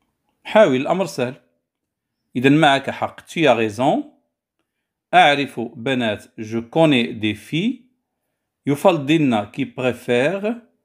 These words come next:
الحيوانات. Les animaux. إذا tu as raison. Je, euh, je connais des filles qui préfèrent les animaux.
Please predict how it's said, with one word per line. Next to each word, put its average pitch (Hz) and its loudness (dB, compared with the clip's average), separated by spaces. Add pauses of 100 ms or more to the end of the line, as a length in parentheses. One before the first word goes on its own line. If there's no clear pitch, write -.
(420)
الحيوانات. 135 0
Les 190 -2
animaux. 156 0 (920)
إذا 127 2
tu 135 0
as 139 4
raison. 180 0
Je, 143 -4
euh, 117 -4
je 110 -6
connais 180 -2
des 127 0
filles 220 -4
qui 143 -6
préfèrent 143 -4 (480)
les 185 0
animaux. 110 0